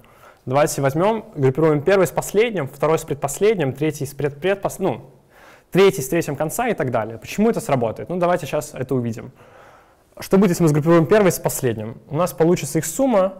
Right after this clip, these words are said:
будет равна два а один плюс d умножить на n минус один. Давайте сгруппируем теперь второй со вторым с конца. Их сумма будет равна два а один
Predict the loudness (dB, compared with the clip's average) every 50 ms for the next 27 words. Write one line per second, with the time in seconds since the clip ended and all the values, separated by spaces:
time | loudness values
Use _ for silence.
0 | -18 -12 -8 -4 -2 -2 -2 0 0 0 0 2 2 2 2 2 -2 -4 -10 -8
1 | -4 0 4 4 4 4 2 0 -2 -2 -2 -2 -4 -4 -6 -6 -6 -8 -10 -12
2 | -20 _ _ _ _ _ _ _ _ _ _ _ _ _ _ _ _ _ _ _
3 | -20 _ _ _ _ _ _ _ _ _ _ _ _ _ _ -4 0 0 0 0
4 | -2 -6 -8 -4 0 2 2 2 0 -2 -4 -4 -2 0 0 -2 -2 -2 -2 -2
5 | 0 0 0 -2 -4 -4 -6 -6 -6 -8 -12 -12 -14 -16 _ -20 _ _ _ _
6 | _ _ -20 _ _ _ _ _ _ _ _ _ _ _ _ -20 -20 -20 _ _
7 | -4 0 2 2 2 2 2 0 2 0 0 2 4 4 4 4 2 0 0 -2
8 | -2 -2 -2 -2 -2 0 2 4 2 2 2 0 -4 -10 -16 _ _ _ _ _
9 | -8 -8 -4 -2 0 0 2 0 0 -2 -4 -4 -4 -4 -4 -6 -6 -10 -14 -20
10 | -20 _ _ _ _ _ _ _ _ -10 -8 -2 0 2 4 4 4 2 2 2
11 | 2 0 0 2 0 0 0 -2 -4 -10 -20 _ _ _ _ _ _ _ _ -8
12 | -6 0 2 4 4 4 4 2 2 2 2 2 2 0 -2 -6 -6 -6 -6 -8
13 | -12